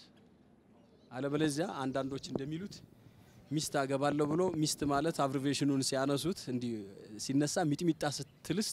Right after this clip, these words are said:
ትኖራለህ ማለት ነው እያሉ አንዳንዶቹ በጣም ከባድ ነገር የገጠማቸው ማለት በትዳር ህይወት ውስጥ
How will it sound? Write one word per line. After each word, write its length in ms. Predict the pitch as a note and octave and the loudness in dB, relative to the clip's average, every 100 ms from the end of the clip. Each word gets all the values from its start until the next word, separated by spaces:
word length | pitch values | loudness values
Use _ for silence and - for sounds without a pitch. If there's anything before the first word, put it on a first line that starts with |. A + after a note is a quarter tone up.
| - | -2
ትኖራለህ 600 | - F#3+ F3 C#3 C3+ B2 | 6 8 8 4 2 0
ማለት 300 | A#2+ A2 A2+ | 0 -2 -4
ነው 120 | B2+ B2 | -2 0
እያሉ 280 | B2+ C#3 G3 D4 - - - | 2 2 2 0 -4 -20 0
አንዳንዶቹ 680 | B2+ D3+ E3 F#3+ F#3+ G3 E3 | 6 8 10 12 10 10 4
በጣም 260 | E3 A3 D#4+ D4+ | 0 0 0 2
ከባድ 340 | F#3 F3 F3+ | 2 6 6
ነገር 260 | D3+ C#3+ C#3+ | 6 6 6
የገጠማቸው 720 | C#3+ E3+ - C#3+ B2+ - F3+ | 6 4 4 0 2 2 2
ማለት 320 | A2+ G2 - - - - - | 2 -2 -8 -12 -18 -20 -2
በትዳር 420 | C3 - D#3+ D#3 | 0 4 8 10
ህይወት 300 | D#3+ E3+ F#3+ | 10 8 6
ውስጥ 200 | A#3+ | 2